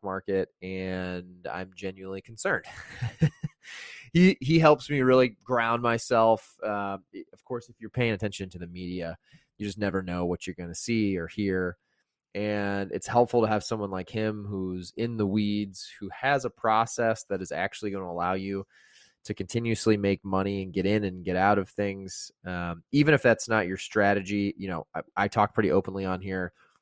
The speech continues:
Most of the strategies I deploy, I am investing in things for the long haul. So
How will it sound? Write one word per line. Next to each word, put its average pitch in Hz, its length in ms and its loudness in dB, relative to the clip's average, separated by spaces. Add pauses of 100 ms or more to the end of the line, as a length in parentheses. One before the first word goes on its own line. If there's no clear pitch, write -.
(480)
Most 143 380 10
of 123 80 6
the 113 60 2
strategies 104 500 8
I 98 120 4
deploy, 95 560 0
I 98 200 -6
am 92 280 -10
investing 95 460 -8
in 92 140 -10
things 95 300 -8
for - 100 -6
the 87 80 -6
long 87 280 0
haul. 143 280 4
So 98 340 4